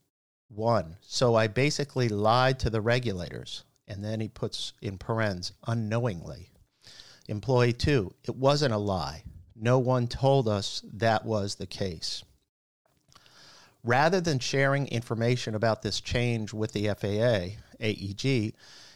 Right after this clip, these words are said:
employees one and two concealed this information and deceived the A E G about M cas. As a result of this deception,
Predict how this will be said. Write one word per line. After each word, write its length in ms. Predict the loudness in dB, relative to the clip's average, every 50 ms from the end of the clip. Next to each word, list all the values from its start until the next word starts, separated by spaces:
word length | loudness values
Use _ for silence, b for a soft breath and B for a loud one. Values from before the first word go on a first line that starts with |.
| B B
employees 600 | -6 -6 -6 -4 0 2 4 4 6 4 2 0
one 200 | 0 0 2 2
and 100 | 0 0
two 220 | 0 0 0 0
concealed 640 | -2 -4 -6 -4 -4 -4 -4 -2 0 0 0 0 0
this 200 | -2 -4 -4 -4
information 720 | -4 -4 -4 -6 -6 -4 -2 -4 -4 -4 -6 -8 -8 -10 -10 -8
and 160 | -6 -6 -6
deceived 540 | -6 -6 -6 -4 -2 0 0 0 0 0 -2
the 180 | -4 -6 -4 -4
A 100 | -4 -4
E 240 | -4 -4 -6 -6 -8
G 260 | -6 -6 -4 -4 -4
about 280 | -4 -4 -6 -6 -6
M 200 | -6 -6 -8 -10
cas. 500 | -10 -10 -10 -10 -10 -10 -12 -14 -14 -16 -20 b b b b b b
As 160 | -4 -2 -2
a 60 | 0
result 460 | -2 -2 0 2 4 4 4 4 2
of 100 | -2 -2
this 180 | -2 -2 -2 -2
deception, 640 | -6 -6 -4 0 0 0 -2 -2 -6 -8 -8 -10 -10